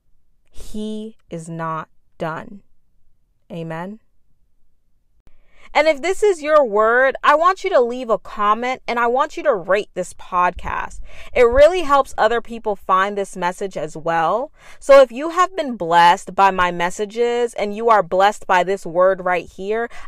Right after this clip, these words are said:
I want to encourage you to share it. I want you to bless other people so that they can hear this word as well.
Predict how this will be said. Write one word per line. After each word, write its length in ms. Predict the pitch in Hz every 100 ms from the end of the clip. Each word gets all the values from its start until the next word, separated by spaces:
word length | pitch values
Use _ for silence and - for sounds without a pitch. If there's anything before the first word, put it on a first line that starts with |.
| -
I 80 | 254
want 260 | 285 311
to 100 | 294
encourage 460 | 262 233 240 233 220
you 100 | 220
to 100 | 185
share 420 | - - 180 160
it. 160 | 156 - - -
I 100 | 226
want 340 | 240 294 330
you 160 | 330 320
to 200 | - 269
bless 460 | 185 185 214 240 -
other 280 | 196 208 180
people 540 | - - 233 240 185
so 140 | 170 185
that 200 | 190 202
they 120 | 226
can 140 | 226
hear 260 | 202 202 196
this 180 | 185 -
word 440 | 156 175 180 175 -
as 220 | 165 160
well. 560 | 156 165 156 - -